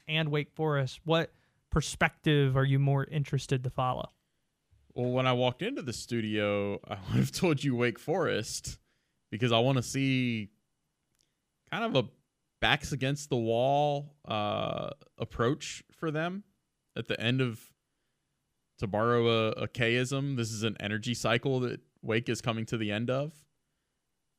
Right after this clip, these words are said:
Speaker 2: Now I'm about equally as intrigued with Duke missing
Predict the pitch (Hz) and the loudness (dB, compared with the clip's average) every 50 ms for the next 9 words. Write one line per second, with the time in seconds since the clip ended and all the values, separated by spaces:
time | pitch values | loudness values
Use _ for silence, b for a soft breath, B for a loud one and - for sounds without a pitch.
0 | _ _ _ 110 107 104 107 113 123 131 135 131 127 123 123 120 120 117 113 110 | _ _ _ -6 0 2 4 6 6 6 6 6 4 2 0 -2 -2 -4 -4 -4
1 | 107 104 98 - _ _ _ _ _ _ - 98 92 - 101 107 135 170 - - | -6 -6 -8 -10 _ _ _ _ _ _ -10 -8 -2 2 4 6 6 4 4 2
2 | 139 180 - - 185 180 175 170 165 170 170 170 185 180 165 - - 156 160 185 | 0 0 0 0 2 2 4 4 4 2 2 2 0 0 0 0 2 2 2 2
3 | 196 185 170 127 117 - - - - 120 131 131 - 113 110 120 123 - - 139 | 0 0 -2 -4 -4 -4 -4 0 0 2 2 2 0 0 0 0 0 0 0 0
4 | 139 139 139 135 135 135 | 0 2 0 0 -2 -4